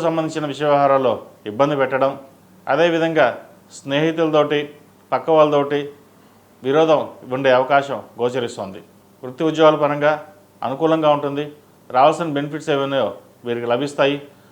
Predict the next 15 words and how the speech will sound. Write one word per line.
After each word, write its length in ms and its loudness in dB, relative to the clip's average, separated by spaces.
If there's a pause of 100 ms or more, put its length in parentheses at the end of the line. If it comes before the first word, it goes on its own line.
(180)
ప్రభుత్వ 400 -2
పరంగా 320 2 (580)
ఏదైతే 600 0 (180)
కార్యక్రమం 580 0 (280)
చేపడుతున్నారో 680 2 (280)
అది 180 -2
నిర్విఘ్నంగా 760 -2
నెరవేరుతుంది. 680 -4 (340)
అదేవిధంగా 500 0 (840)
ప్రభుత్వం 400 0
సంబంధించిన 420 -4
విషయ 140 -4
వ్యవహారాలు 320 2
వీరికి 200 -6
సానుకూలంగా 500 -2